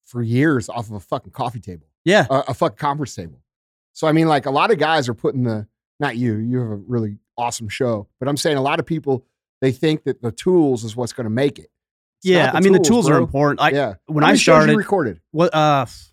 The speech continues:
Speaker 2: eight hundred and fifty or so.
Speaker 1: And how
Speaker 2: Yeah.
Speaker 1: long do you think it took you to get good at it?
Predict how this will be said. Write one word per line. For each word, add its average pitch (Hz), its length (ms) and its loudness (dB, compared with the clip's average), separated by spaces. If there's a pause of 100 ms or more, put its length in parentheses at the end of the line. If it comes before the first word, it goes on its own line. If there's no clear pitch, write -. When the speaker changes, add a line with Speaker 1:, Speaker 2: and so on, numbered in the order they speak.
(180)
Speaker 2:
eight 147 140 -2
hundred 147 320 0
and 113 180 -4
fifty 160 400 -2
or 156 60 -2
so. 160 420 -2
Speaker 1:
And 127 140 -4
how 208 160 2
Speaker 2:
Yeah. 233 80 2
Speaker 1:
long 240 140 0
do 208 60 -2
you 202 100 0
think 202 180 -2
it 165 100 -4
took 180 200 -6
you 175 80 -6
to 143 80 0
get 139 220 -4
good 147 180 2
at 95 140 -8
it? - 80 -20